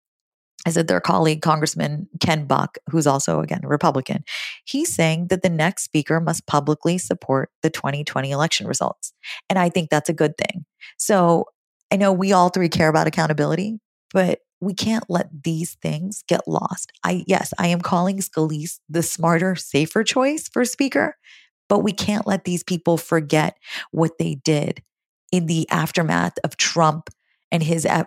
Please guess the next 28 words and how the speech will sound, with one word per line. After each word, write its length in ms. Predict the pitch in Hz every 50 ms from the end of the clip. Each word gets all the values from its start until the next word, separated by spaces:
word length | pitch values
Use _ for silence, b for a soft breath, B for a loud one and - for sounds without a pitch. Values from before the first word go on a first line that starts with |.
| _ -
uh, 180 | 165 - - - - 165 165 - - 151
doing 260 | 180 175 165 175 160
what 160 | 151 - -
he 120 | - 180
did 120 | 156 165 156
on 160 | 156 151 151
January 320 | 156 151 147 151 151 147
sixth 360 | 147 - - 156 151 - - - -
and, 280 | 170 160 160 156 - -
and, 140 | 160 156 147
and 200 | 135 151 151 156
his 200 | 151 160 160 -
entire 480 | 170 165 - - - 180 180 175 165 -
effort 340 | - 156 - - - - -
to 100 | - -
undermine 440 | - 165 170 160 156 151 156 156 147
the 120 | 156 156
integrity 400 | 156 143 - 156 156 151 160 151
of 80 | 147 143
our 140 | 143 143
elections. 460 | 143 139 - 156 - - - - 147 151
Like, 180 | 175 175 B B B B B -
we 140 | 175 208 202
just 260 | 180 220 220 - -
can't 300 | - - 233 226 - -
let 180 | - 190 180 -
these 220 | 190 180 165 -
people 600 | - - 180 165 - - 160 156 151 151 147 -